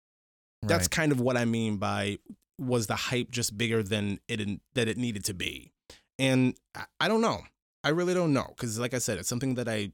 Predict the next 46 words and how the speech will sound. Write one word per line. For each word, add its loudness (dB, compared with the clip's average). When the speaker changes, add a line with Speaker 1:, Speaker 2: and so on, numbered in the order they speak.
Speaker 1:
it's 0
something 2
that 2
I 2
struggle 0
with 0
when 0
I'm, -2
whenever 0
I'm -2
watching, -4
you -2
know, -2
something -4
else, -2
something -6
f-, -12
something 2
that's -2
just -4
insanely, -4
take 2
Game 2
of -2
Thrones, 4
for 0
example. -2
The 4
eighth 0
season 4
Speaker 2:
Hmm. 4
Speaker 1:
of -2
that 0
was 2
a -4
complete -2
letdown. -4
And 4
a 0
big 2
reason 6
for 2
that 2
was -2
because -2
of 0